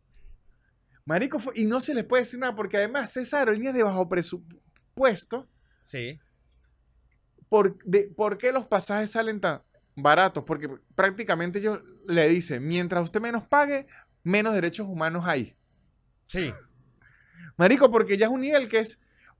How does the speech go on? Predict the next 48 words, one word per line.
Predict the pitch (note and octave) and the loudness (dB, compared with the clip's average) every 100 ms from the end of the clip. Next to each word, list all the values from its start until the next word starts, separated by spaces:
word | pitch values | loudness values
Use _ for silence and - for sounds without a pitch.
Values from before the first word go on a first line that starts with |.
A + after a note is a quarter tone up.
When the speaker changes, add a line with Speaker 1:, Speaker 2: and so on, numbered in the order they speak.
| - | -2
Speaker 1:
ahorita, | G3 G#3+ F3 | 0 0 -4
por | F#3+ | -2
lo | |
menos, | G3+ D#3 - - _ - | 0 -2 -4 -12 _ 0
hay | D#3+ | 0
unas | G3+ A3 | 0 -4
nuevas | B3 B3+ | -4 -6
que | F3+ | -6
hicieron, | - F3 D#3+ - - - | -2 -2 -2 -8 -20 -2
Sebastián, | D3 A#2+ F#3 G#3 | 0 0 -2 -4
que | F3+ | -4
son | D#3+ | -4
peores | D3+ F#3 A#3+ | 0 2 2
que | G#3+ | 0
me | D3+ | -2
da | C#3 D3+ | -2 -2
miedo. | F3 C#3+ G#2 D#2 _ _ _ _ _ _ _ _ _ - | -2 -2 -2 -6 _ _ _ _ _ _ _ _ _ -4
Avianca, | D3+ D#3 A3 A#3+ D3+ A2 G2+ F2+ - _ _ _ _ _ _ _ | -2 -2 -4 -4 -6 -8 -10 -10 -12 _ _ _ _ _ _ _
que | D#3+ | -2
es | D3+ | -2
un-, | D3+ | 0
la, | C#3+ | 0
una | E3+ | 2
aerolínea, | G3 D#3 C#3+ F3 | 2 2 0 -4
la | D3+ C3+ | 0 0
aerolínea | B2+ C#3 | 0 -2
más | E3 E3+ | -2 -2
grande | F#3+ F3+ F#3+ G3 | 0 0 0 -2
de | |
Colombia, | F#3 D3 E3 G#3 | 0 0 0 -2
que | D#3 B2 - _ - | -2 -4 -6 _ -12
siempre | - F#3 F3+ | 2 4 4
ha | G3 | 2
sido | G#3+ | 2
Speaker 2:
Y | G#3 | 0
una | F3 - | 0 2
de | |
Speaker 1:
reconocida | A3 | 4
Speaker 2:
las | |
más | G#3+ | 4
Speaker 1:
como | G3+ | 2
Speaker 2:
grandes | A3 A3+ | 2 2
Speaker 1:
una | |
Speaker 2:
de | |
Latinoamérica. | B3+ G3 F3 D#3+ G#3 F#3 C3 B2 | 0 -2 -2 -2 -4 -4 -6 2
Speaker 1:
buena | D#3 G3+ A3 | 6 6 6
aerolínea. | G#3 D3 C3+ A2+ | 4 4 2 0
Speaker 2:
Eh, | F3+ | 0